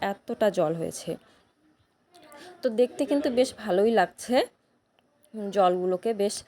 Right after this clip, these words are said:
আহ, পরিবেশটা অন্যরকম লাগছে। তো বোনরা তো বলছিল যে আমাদের আর সমুদ্রে ঘুরতে যাওয়ার দরকার নেই, বাড়ির পাশেই এত সুন্দর জল, এত সুন্দর পরিবেশ, খুব ভালো লাগছে। তো আমরা যখন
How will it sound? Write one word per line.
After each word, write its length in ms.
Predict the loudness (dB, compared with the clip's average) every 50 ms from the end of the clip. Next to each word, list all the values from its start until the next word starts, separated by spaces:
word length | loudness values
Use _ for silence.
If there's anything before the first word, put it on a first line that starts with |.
| -20 -20 -20 -12
আহ, 140 | -10 -10 -8 -6 -4
পরিবেশটা 440 | -4 -2 -2 -2 -4 -6 -4 -4 -4
অন্যরকম 500 | -4 -2 0 0 0 0 -2 -4 -8 -8
লাগছে। 480 | -6 -8 -8 -8 -12 -8 -6 -6 -6 -6 _ _ _ _ -16
তো 80 | -6
বোনরা 340 | 0 0 2 2 4 4 4
তো 140 | 2 2 -2
বলছিল 400 | -2 -2 -4 -2 -2 0 0 0
যে 140 | 2 2 2
আমাদের 300 | 2 2 2 2 2 4
আর 100 | 2 2
সমুদ্রে 580 | 0 -4 -4 -4 -4 -6 -6 -2 0 0 0
ঘুরতে 320 | 0 -2 -10 -12 -10 -8 -4
যাওয়ার 240 | -2 0 0 0 0
দরকার 320 | -2 -2 -2 -4 -10 -8
নেই, 180 | -6 -4 -4 -2
বাড়ির 240 | -2 -2 -2 -2 -4 -4
পাশেই 340 | -6 -8 -6 -4 -2 -2 0 -2
এত 160 | -2 -4 -6
সুন্দর 380 | -10 -8 -10 -8 -6 -6 -6 -6
জল, 240 | -2 -2 0 0 0
এত 160 | -2 -4 -8
সুন্দর 280 | -12 -12 -8 -8 -8 -6 -4
পরিবেশ, 380 | -4 -4 -4 -2 -2 -2 -4 -4 -10 -16 -16 -16 -14 -6
খুব 180 | -4 -4 0 4
ভালো 200 | 6 6 6 6
লাগছে। 380 | 4 2 0 -2 -6 -6 -6 -6 -8 -12 -20 -20 -20 _ -8
তো 60 | -8 -6 -4
আমরা 380 | -2 -2 0 2 2 2 2
যখন 300 | 2 0 -4 -6 -10 -10